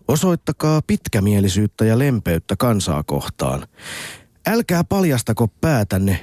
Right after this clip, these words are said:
minkään tunnetun tai tuntemattoman vuoksi. Älkääkä yhdenkään ihmisen tai ihmisryhmän vuoksi. Kulkekaa vapaasti kouluttamattomien mahtihenkilöiden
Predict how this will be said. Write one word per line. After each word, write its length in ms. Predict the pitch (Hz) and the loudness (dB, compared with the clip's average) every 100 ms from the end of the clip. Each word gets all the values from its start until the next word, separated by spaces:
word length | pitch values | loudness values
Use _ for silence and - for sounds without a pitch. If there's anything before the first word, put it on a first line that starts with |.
| - | 0
minkään 520 | 185 180 - 104 113 | 2 2 0 0 0
tunnetun 580 | - 117 101 92 98 98 | 0 0 0 0 0 0
tai 180 | 131 139 - | 0 -2 0
tuntemattoman 880 | 139 107 85 78 - 87 82 85 | -2 0 -4 -4 -6 -2 0 0
vuoksi. 540 | 85 78 69 - - - _ _ _ _ - | 0 0 -2 -6 -8 -12 _ _ _ _ -4
Älkääkä 540 | 107 113 - 107 113 - | 0 0 2 2 0 0
yhdenkään 580 | 165 143 107 92 98 98 | 2 2 0 0 0 0
ihmisen 580 | 139 139 90 82 73 71 - - - - - - | 0 0 0 0 -4 -8 -12 -20 -18 -18 -16 -4
tai 220 | 151 147 | -2 0
ihmisryhmän 880 | 175 175 113 107 95 92 82 85 76 | 2 2 2 0 0 -2 0 -2 -2
vuoksi. 480 | 80 71 - - - - _ _ _ _ _ _ | 0 0 -2 -8 -10 -16 _ _ _ _ _ _
Kulkekaa 560 | - 180 196 190 170 165 | 0 0 2 0 2 2
vapaasti 560 | 143 - 101 87 - - | 0 0 0 0 -2 -2
kouluttamattomien 1040 | 123 131 110 - 98 95 - 98 92 92 95 | 0 2 0 0 -2 -2 -2 0 2 4 4
mahtihenkilöiden 1000 | 123 76 90 85 80 78 80 82 90 | 2 0 -2 -2 -2 0 0 2 0